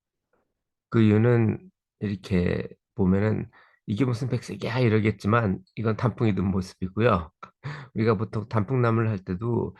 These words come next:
그 여름에보다는 가을에 나오는 빨간색을 많이 찍게 되죠.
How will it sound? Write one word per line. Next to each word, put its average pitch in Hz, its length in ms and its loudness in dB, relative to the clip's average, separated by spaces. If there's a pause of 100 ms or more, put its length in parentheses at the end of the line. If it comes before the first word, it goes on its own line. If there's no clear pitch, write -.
(480)
그 90 420 -2 (360)
여름에보다는 101 960 2 (280)
가을에 90 640 -2 (440)
나오는 90 380 -2
빨간색을 117 480 -4
많이 87 420 -4
찍게 - 280 -6
되죠. 87 480 -2